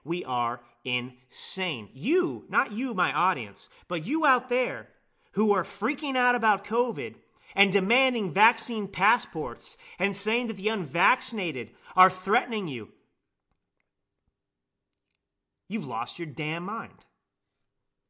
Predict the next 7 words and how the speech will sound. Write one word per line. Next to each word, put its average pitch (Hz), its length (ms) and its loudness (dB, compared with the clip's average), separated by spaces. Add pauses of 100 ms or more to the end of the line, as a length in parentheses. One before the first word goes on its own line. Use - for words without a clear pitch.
(560)
This 190 160 -2
is 214 120 -2
context. 196 720 0
We 165 80 -4
never 220 260 2
had 226 200 -2
context 208 680 -4